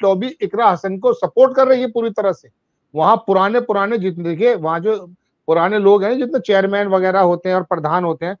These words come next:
उनकी बात में, संजय सर, बहुत वजन होता है।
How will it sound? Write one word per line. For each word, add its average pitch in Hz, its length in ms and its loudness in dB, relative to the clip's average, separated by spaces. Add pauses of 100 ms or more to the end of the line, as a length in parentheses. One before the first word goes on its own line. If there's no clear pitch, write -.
(220)
उनकी 214 220 -6
बात 185 340 2
में, 233 240 -4
संजय 180 380 -4
सर, 247 140 -2
बहुत 196 240 0
वजन 190 280 2
होता 127 320 -4
है। 101 80 -20